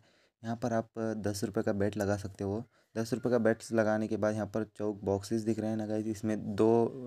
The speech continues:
ग्रेनेड्स होंगे। उन दो ग्रेनेड्स को छोड़ के आप बॉक्स ओपन करना है, आपको वहाँ पे, अ, अमाउंट मिलते जाएगा गाइस। बाद में उसे आप क्लेम भी कर सकते हो।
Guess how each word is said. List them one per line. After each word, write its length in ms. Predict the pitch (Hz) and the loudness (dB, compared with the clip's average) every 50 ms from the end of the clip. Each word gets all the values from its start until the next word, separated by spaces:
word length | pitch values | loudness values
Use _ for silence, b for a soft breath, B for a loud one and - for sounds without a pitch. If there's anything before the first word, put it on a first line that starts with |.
| 120 107 98 | -4 -2 0
ग्रेनेड्स 500 | 92 98 98 101 98 101 104 113 110 - | 2 4 4 4 4 4 2 2 0 0
होंगे। 320 | 110 104 101 101 110 120 127 - b b b b b b - | -2 0 2 4 4 2 2 -2 b b b b b b -8
उन 120 | 123 117 | -4 0
दो 160 | 110 120 123 | 2 2 2
ग्रेनेड्स 420 | 113 113 110 110 110 113 117 113 - | 2 0 -2 -2 -2 -4 -4 -6 -6
को 120 | - 117 | -8 -8
छोड़ 220 | - - 113 107 98 | -4 0 0 0 2
के 100 | 98 104 | 2 2
आप 160 | 101 101 101 - 101 | 0 0 0 -2 0
बॉक्स 260 | 101 101 101 - - | 0 0 0 0 -2
ओपन 220 | 107 98 - 107 | -2 -2 -2 -2
करना 280 | 101 - 98 92 98 95 | -2 0 0 2 2 2
है, 120 | 98 104 | 2 2
आपको 320 | 104 101 98 98 - - 113 | 2 0 -2 -2 -4 -6 -6
वहाँ 200 | 107 107 101 101 | -4 -4 -6 -4
पे, 200 | 110 113 123 127 - b b b b b b - | -4 -4 -4 -4 -8 b b b b b b -8
अ, 120 | 98 101 101 98 - - | -6 -6 -6 -6 -6 -4
अमाउंट 320 | 107 107 107 107 110 104 | -2 0 2 2 0 0
मिलते 340 | 98 107 104 98 101 110 110 | 0 0 0 2 4 4 4
जाएगा 280 | 104 104 98 92 98 95 | 4 2 2 2 2 4
गाइस। 260 | 98 104 113 113 104 | 4 4 2 2 2
बाद 200 | 101 98 98 101 | 2 2 2 2
में 120 | 107 107 | 0 -2
उसे 180 | 107 101 - 107 | -4 -4 -2 -2
आप 140 | 107 107 - _ _ - | -2 -2 -4 _ _ -6
क्लेम 260 | 101 98 98 104 110 | -4 -4 -2 -2 -4
भी 80 | 107 101 | -4 -2
कर 160 | 104 110 95 | -2 -2 -2
सकते 300 | 95 110 98 - - 98 | -2 -4 -6 -6 -6 -4
हो। 220 | 95 98 107 123 | -2 -2 -4 -4